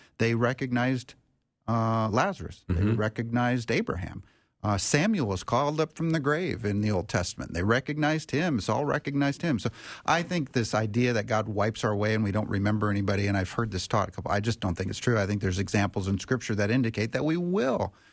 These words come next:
Speaker 1: recognize people. I mean, how many of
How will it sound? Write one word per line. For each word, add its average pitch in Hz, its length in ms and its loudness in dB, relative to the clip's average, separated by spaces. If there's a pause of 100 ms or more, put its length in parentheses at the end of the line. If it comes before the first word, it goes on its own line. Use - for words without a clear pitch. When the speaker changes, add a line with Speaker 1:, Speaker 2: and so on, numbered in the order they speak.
(200)
Speaker 1:
recognize 110 500 0
people. 107 300 0
I 123 60 2
mean, 165 180 2 (360)
how 208 140 4
many 262 300 2
of 160 160 -6